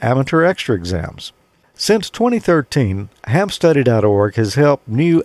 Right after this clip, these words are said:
and existing hams to familiarize themselves with the question pools, use stats-based flashcards to focus on material they need to learn, and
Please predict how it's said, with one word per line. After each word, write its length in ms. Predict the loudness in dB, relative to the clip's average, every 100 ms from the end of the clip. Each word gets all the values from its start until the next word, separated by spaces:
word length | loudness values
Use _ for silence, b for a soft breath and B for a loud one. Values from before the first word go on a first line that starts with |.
| -2
and 280 | -2 -2 -2
existing 500 | 0 0 0 -4 -2
hams 360 | 0 0 -2 B B B 0
to 140 | 0
familiarize 840 | 2 0 0 0 2 2 2 2
themselves 560 | 0 -2 0 0 0 -2
with 140 | -4
the 80 | -4
question 500 | -2 -2 -2 -2 -6
pools, 440 | -4 -4 -4 -8 -16 b b b b b b -2
use 340 | 2 2 -2
stats-based 840 | -8 -4 0 0 0 0 0 0 -2
flashcards 680 | 0 0 -2 -2 0 0 -2
to 80 | -4
focus 420 | 0 0 0 -2
on 140 | -2 0
material 680 | -2 0 2 4 4 2
they 320 | 0 -2 0
need 320 | 0 0 -2 -2
to 140 | 0
learn, 380 | 2 2 0 -4 b b b _
and 420 | 0 0 -2 -6